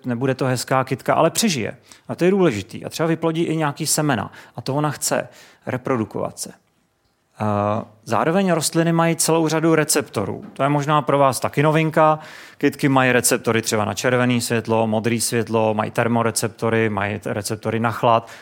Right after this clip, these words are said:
mají mechanoreceptory. Eh, já vím, že to teď bude znít jako úplně blbě, ale jeden můj kolega přišel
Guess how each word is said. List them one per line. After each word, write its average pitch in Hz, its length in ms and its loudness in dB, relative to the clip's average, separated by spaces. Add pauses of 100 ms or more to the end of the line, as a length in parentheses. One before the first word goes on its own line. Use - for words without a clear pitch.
(100)
mají 107 140 0
mechanoreceptory. 120 1000 0 (760)
Eh, 120 300 2
já 120 120 4
vím, 123 140 4
že 123 100 2
to 117 100 0
teď 135 120 2
bude 143 320 2
znít 131 360 2
jako 139 280 4
úplně 135 340 4
blbě, 113 520 2
ale 110 220 2
jeden 113 240 2
můj 139 200 4
kolega 123 480 4
přišel 131 640 0